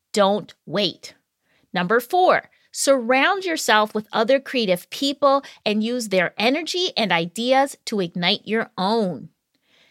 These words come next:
Number five, you don't have to play the game if you own the rights to your work. I'm not saying, and Doctor Pizzoli was not saying that self-publishing is always the way to go, but be mindful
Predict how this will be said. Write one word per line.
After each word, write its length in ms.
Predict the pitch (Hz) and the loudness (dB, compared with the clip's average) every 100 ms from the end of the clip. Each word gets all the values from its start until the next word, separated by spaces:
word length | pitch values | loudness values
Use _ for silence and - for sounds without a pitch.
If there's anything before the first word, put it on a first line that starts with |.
| _ | _
Number 400 | 185 196 247 370 | -2 2 4 4
five, 600 | 370 - 285 180 - - _ _ _ - | 4 4 4 4 -2 -12 _ _ _ -6
you 160 | 190 | -2
don't 420 | 180 - 220 277 - | 0 4 4 4 0
have 260 | 359 392 | -2 -2
to 80 | 427 | -4
play 260 | 415 453 453 | -4 -2 0
the 120 | 466 - | 0 0
game 480 | 311 269 262 262 254 | 2 2 2 0 -2
if 240 | 202 214 175 | -4 -4 -6
you 180 | 190 - | -10 -4
own 420 | 202 220 247 262 | 0 4 4 2
the 120 | 285 269 | 0 0
rights 460 | 196 190 208 - | 2 2 2 -6
to 160 | - 202 | -8 -6
your 500 | 170 180 185 180 180 - | -4 -2 0 -2 -6 -6
work. 500 | 165 208 - - - _ _ _ - _ _ _ - | 0 0 0 -8 -20 _ _ _ -20 _ _ _ 2
I'm 240 | 208 269 | 4 4
not 220 | 349 370 | 2 0
saying, 380 | - 349 320 302 | 0 2 2 2
and 160 | 220 208 | -2 2
Doctor 280 | 208 226 269 | 2 2 -2
Pizzoli 440 | 262 233 233 233 | -2 2 2 2
was 160 | 214 214 | -2 0
not 220 | 208 214 | 0 -2
saying 320 | - 208 185 | -2 -2 -2
that 160 | 165 - | -4 -4
self-publishing 880 | 220 214 220 - 208 220 220 208 - | 0 0 -2 -2 -2 -2 -4 -6 -4
is 200 | 202 - 185 | -6 -4 -2
always 440 | 180 208 233 233 | 0 2 0 0
the 120 | 233 | -2
way 180 | 196 190 | 2 2
to 100 | 190 | 0
go, 440 | 175 190 214 294 - _ _ _ _ | 0 2 2 0 -6 _ _ _ _
but 280 | 220 - - - | 2 2 -6 -4
be 260 | 269 339 349 | 0 2 2
mindful 720 | 294 240 240 247 247 175 | 2 4 4 2 0 -2